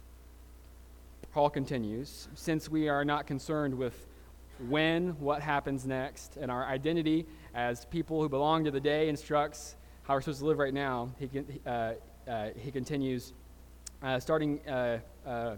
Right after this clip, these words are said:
in verse twelve. Um, I don't have time to hit all of these, and so I just wanna highlight a few. I'll actually start at the end of verse, uh, thirteen. "Be at peace among yourself, and we urge you, brothers, adm-, adm-, admonish the idle,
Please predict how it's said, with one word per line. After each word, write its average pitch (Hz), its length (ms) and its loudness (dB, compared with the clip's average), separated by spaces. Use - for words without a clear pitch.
in 139 100 -2
verse 127 180 -4
twelve. 127 420 0
Um, 131 220 0
I 135 80 -2
don't 160 140 0
have 151 180 4
time 156 360 2
to 139 100 0
hit 147 160 2
all 143 180 6
of 120 80 -2
these, 117 300 -4
and 117 80 -6
so 123 80 -4
I 117 80 0
just 123 160 -8
wanna 123 100 -6
highlight 120 300 -2
a 110 40 -6
few. 113 280 -6
I'll 127 100 2
actually - 220 -4
start 113 320 -4
at 120 140 -10
the 127 100 -2
end 127 160 0
of 113 60 -2
verse, 117 340 -2
uh, 107 220 -2
thirteen. 113 520 -4
"Be 185 100 12
at 196 100 4
peace 196 200 4
among 165 220 4
yourself, 151 580 6
and 151 160 4
we 160 140 6
urge 170 360 4
you, 185 160 2
brothers, 170 420 8
adm-, 156 280 2
adm-, 143 400 0
admonish 131 640 2
the 156 120 2
idle, 135 460 0